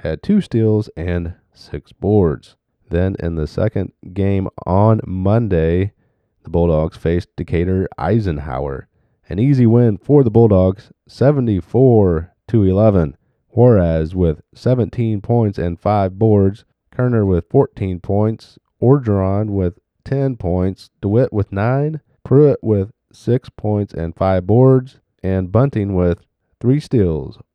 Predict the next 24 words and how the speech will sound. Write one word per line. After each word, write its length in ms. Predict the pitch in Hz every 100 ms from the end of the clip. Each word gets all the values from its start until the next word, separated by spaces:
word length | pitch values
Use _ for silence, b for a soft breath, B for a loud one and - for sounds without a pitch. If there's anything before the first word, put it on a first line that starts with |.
| _
three 160 | - 190
boards, 520 | 123 95 78 64 64 -
and 280 | 80 76 -
three 180 | 104 92
blocks. 680 | 90 107 - _ - _ _ _ _ _ _ _ _ _ _
Then 280 | 95 101 110
on 320 | - 98 98 98
Tuesday, 640 | - 135 131 92 82 80
it 180 | 76 107
was 260 | 98 95 90
the 140 | 76
final 680 | - - 117 135 139 131 113
pool 480 | - 151 165 151 143
play 420 | - 123 127 120
game 380 | 113 117 113 107
for 240 | 120 117
the 80 | 104
Bulldogs, 760 | 110 127 107 85 76 76 78 - -
and 180 | 85 87
that 220 | 98 113
had 240 | 104 107
them 220 | 104 104 95
squared 480 | - - 113 120
away 320 | 113 98 101